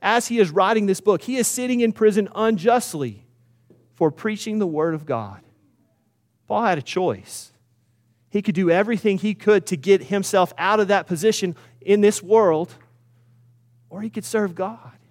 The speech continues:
And that's exactly what he did. We look at Colossians one and verse twenty-four. He says, "Now I rejoice in my sufferings for your sake. And in my flesh, I am filling up what is lacking in Christ's afflictions for the sake of his body, that is the church."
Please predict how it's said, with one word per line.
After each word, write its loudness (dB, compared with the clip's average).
And -8
that's -6
exactly -2
what -4
he -10
did. 0
We -8
look 2
at -4
Colossians 0
one 0
and -6
verse 0
twenty-four. 0
He -4
says, 0
"Now 4
I 6
rejoice 2
in -4
my 0
sufferings -4
for -8
your -4
sake. -8
And 2
in 2
my 4
flesh, 2
I 0
am 2
filling 4
up 2
what 0
is 0
lacking 0
in -2
Christ's -6
afflictions -6
for -6
the -4
sake -6
of -8
his -4
body, -2
that 0
is -4
the -8
church." -6